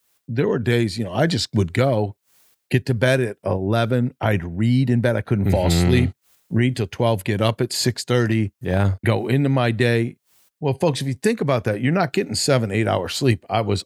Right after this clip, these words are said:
Speaker 1: always getting less than that.
Speaker 2: Yeah.
Speaker 1: But Sunday afternoons,
Speaker 2: <laughs>
Speaker 1: I would have some of the most wonderful naps that
Speaker 2: Yeah.
Speaker 1: we set aside that time to rest.
Speaker 2: Mm.
Speaker 1: Without tell-, telling you folks what to do, I do think there's an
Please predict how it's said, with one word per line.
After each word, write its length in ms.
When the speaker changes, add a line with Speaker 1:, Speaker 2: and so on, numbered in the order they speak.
Speaker 1:
always 340
getting 260
less 260
than 100
that. 240
Speaker 2:
Yeah. 320
Speaker 1:
But 140
Sunday 400
afternoons, 600
Speaker 2:
<laughs> 1080
Speaker 1:
I 180
would 160
have 160
some 220
of 60
the 60
most 340
wonderful 640
naps 480
that 120
Speaker 2:
Yeah. 100
Speaker 1:
we 80
set 320
aside 360
that 180
time 360
to 160
rest. 600
Speaker 2:
Mm. 380
Speaker 1:
Without 380
tell-, 240
telling 300
you 80
folks 440
what 280
to 80
do, 200
I 60
do 220
think 200
there's 220
an 120